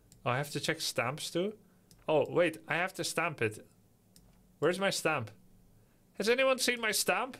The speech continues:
Okay, wait, what, what's this? Oh, there we go. <laughs> Okay. I like how they don't tell you anything. You just have to figure out to click this, uh, button. No sounds?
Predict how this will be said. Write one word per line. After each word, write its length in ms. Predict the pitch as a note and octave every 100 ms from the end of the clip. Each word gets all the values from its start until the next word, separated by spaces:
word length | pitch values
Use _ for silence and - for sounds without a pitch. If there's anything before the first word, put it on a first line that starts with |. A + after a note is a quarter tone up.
| - - - -
Okay, 160 | C3+ G#2+ G#2+ -
wait, 160 | - A#2+
what, 300 | C3+ C#3 -
what's 160 | C3 -
this? 320 | A2+ A2 - - - - _
Oh, 120 | D#3+ D#3
there 140 | E3+
we 80 | D3+
go. 160 | B2+ A2 - B2+
<laughs> 380 | C#3 C#3+ C#3 B2+ - - E3 F3+ -
Okay. 320 | B2 - A#2 G#2 B2+ D3 - - - - - - -
I 80 | -
like 180 | E3+ A#3
how 100 | C4+
they 140 | B3+
don't 220 | G3+ G3+ G#3
tell 200 | F#3 F3
you 140 | D3+
anything. 500 | D3 D#3 D3+ G#2+ G#2+
You 160 | B2+ C3+
just 160 | E3+ E3+
have 160 | F#3
to 200 | - D#3+
figure 320 | - D#3+ D3+
out 180 | D3 C#3+
to 100 | C#3+
click 280 | - C#3 B2+
this, 300 | C3 A#2 -
uh, 140 | A#2+
button. 400 | G#2+ B2 A#2+ A2
No 120 | A#2+ C3
sounds? 420 | C3 C3 F3+ -